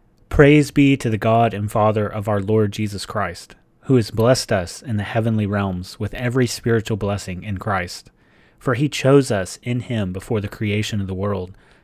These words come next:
to be holy and blameless in his sight. In love, he predestined us for adoption to sonship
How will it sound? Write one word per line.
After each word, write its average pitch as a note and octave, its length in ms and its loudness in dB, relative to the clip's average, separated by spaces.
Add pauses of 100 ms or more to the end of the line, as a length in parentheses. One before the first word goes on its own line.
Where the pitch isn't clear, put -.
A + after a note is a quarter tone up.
to - 100 -4
be A#2 100 0
holy A2 520 4
and A2 120 0
blameless G#2 520 -2
in A2+ 120 -6
his G2 160 -4
sight. F#2+ 400 -8 (640)
In A#2 160 0
love, G#2+ 420 0
he A#2+ 200 -4
predestined G#2+ 640 -2
us G2+ 380 -6
for A2 220 -2
adoption G2+ 560 -2
to G2 120 -12
sonship G#2+ 560 -4